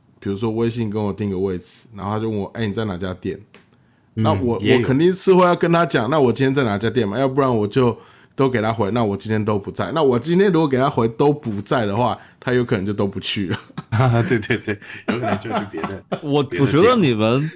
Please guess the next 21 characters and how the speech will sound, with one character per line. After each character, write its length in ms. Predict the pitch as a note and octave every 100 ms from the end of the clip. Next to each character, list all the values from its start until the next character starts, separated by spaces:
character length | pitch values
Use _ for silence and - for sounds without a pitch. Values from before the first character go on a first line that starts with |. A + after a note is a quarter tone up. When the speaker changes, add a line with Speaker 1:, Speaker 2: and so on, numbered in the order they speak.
| -
Speaker 3:
这 220 | - G#3
个 100 | D3+
问 160 | D#3+ D3
题 140 | B2+
就 140 | C#3+
在 180 | C#3 E3
于 220 | B2+ C#3+
你 240 | D3+ A2+ G2
们 160 | A2+
俩 180 | D3+ F#2
都 160 | G#2 B2
是 220 | C#3+ B2+
一 100 | G2+
个 100 | B2
有 200 | G#2 F2
趣 240 | - - D3
的 120 | A2
灵 280 | F2+ E2+ D3+
魂， 320 | - E2 D#2 -
然 180 | F#2 F#2
后 320 | A2 C#3 G2+